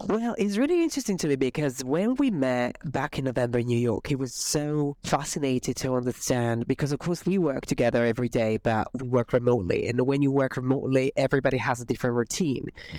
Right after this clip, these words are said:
And we have, you know, different patterns of the way we work, and because we work independently as well as together, I thought it was really interesting to understand what was your routine. And I am an early bird. I wake up at five, and, you know,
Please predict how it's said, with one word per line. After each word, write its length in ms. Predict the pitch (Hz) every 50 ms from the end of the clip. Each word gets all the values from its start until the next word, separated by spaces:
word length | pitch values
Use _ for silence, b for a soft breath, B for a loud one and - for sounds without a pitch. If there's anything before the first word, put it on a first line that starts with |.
| 71 B B -
And 400 | - 139 135 127 123 127 127 131 -
we 680 | - 135 131 139 143 139 135 135 135 135 131 127 - _ _ _
have, 640 | - - - - 131 123 120 113 113 113 113 127 - _ _ _ _ -
you 120 | 131 123
know, 120 | 117 117 123
different 400 | - 135 127 - 147 123 120 -
patterns 400 | 139 131 113 - - 139 123 123
of 120 | 127 117
the 80 | 123 127
way 140 | 123 127 120
we 140 | 117 120 117
work, 420 | - 131 131 135 - - - -
and 100 | 127 123
because 240 | 127 - - 127 113
we 80 | 139
work 300 | 131 131 135 131 117 -
independently 600 | 127 120 123 - - 143 131 127 123 123 123 127 123
as 100 | 110 120
well 160 | 123 127 131
as 80 | - -
together, 580 | - 127 - - 156 156 - - - - - - B B B B B B B _ -
I 120 | 147 143
thought 160 | - - 143
it 60 | 139 135
was 180 | 143 131 139
really 180 | 139 143 147 143
interesting 400 | 147 143 - 147 - - 143 127
to 140 | - 143 131
understand 440 | 123 127 123 - - 139 127 127 127
what 120 | 135 135
was 240 | 131 143 139 123 127
your 160 | 131 143 170
routine. 340 | 160 143 - - - - -
And 180 | 85 127 135 127 -
I 160 | - 151 170
am 180 | 202 233 233 214
an 80 | 180 151
early 220 | 139 131 131 135
bird. 360 | - 139 123 123 127 156 - -
I 100 | - 135 127
wake 200 | 127 131 - -
up 120 | 131 -
at 60 | 120
five, 440 | - - - 127 107 69 71 76 92 -
and, 460 | - 143 135 135 131 131 131 131 - -
you 160 | - 135 139
know, 420 | 135 131 123 120 120 120 120 -